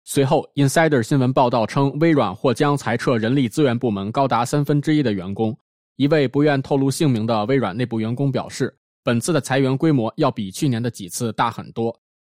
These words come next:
去年的裁员影响了微软不到百分之一的员工。微软公司的发言人拒绝对此做出评论。分析师预计，上个季度微软的营收增长约为百分之二，是自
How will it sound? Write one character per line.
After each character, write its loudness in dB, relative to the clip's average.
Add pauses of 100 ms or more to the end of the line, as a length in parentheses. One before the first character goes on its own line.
(160)
去 2
年 4
的 0
裁 0
员 2
影 0
响 -2
了 -6
微 0
软 0
不 -8
到 -2
百 -6
分 -4
之 -6
一 -4
的 2
员 0
工。 -4 (360)
微 4
软 2
公 -2
司 -4
的 0
发 2
言 2
人 0
拒 0
绝 -4
对 0
此 -8
做 -10
出 -4
评 -10
论。 -2 (460)
分 2
析 2
师 0
预 0
计， -4 (280)
上 2
个 -4
季 -4
度 -10
微 0
软 2
的 -6
营 -2
收 0
增 -2
长 -2
约 -2
为 -2
百 -8
分 -8
之 -4
二， -2 (380)
是 0
自 2